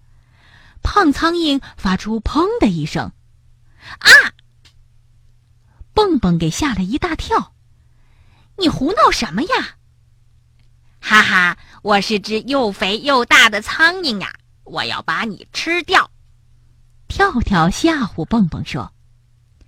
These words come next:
：“刚才我找出了狂欢节化妆舞会时穿的衣服。”跳跳摘下面具。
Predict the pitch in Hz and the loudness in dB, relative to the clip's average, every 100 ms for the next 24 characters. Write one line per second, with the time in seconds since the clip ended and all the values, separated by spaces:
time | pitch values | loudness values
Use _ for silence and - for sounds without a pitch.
0 | _ _ - - _ _ 202 220 214 208 | _ _ -20 -20 _ _ -6 -2 -2 0
1 | 185 180 - 196 196 156 196 196 196 185 | -2 -2 0 -2 -2 -4 -4 -4 0 0
2 | - _ _ - 190 220 233 247 196 202 | -2 _ _ -4 -2 0 -2 -2 -2 -4
3 | 233 226 220 269 269 156 - 349 330 - | 0 0 2 -2 -4 -10 -8 -4 -4 -4
4 | 170 180 185 180 165 190 196 202 - - | -8 -6 -6 -6 -8 -8 -8 -8 -10 -12
5 | _ _ _ _ _ _ - - - - | _ _ _ _ _ _ -20 -20 -20 -20
6 | - - - 240 196 196 170 170 - 254 | -20 -8 0 2 2 2 2 0 -2 -2
7 | 277 - 190 247 220 - 294 | -2 0 2 4 2 2 -4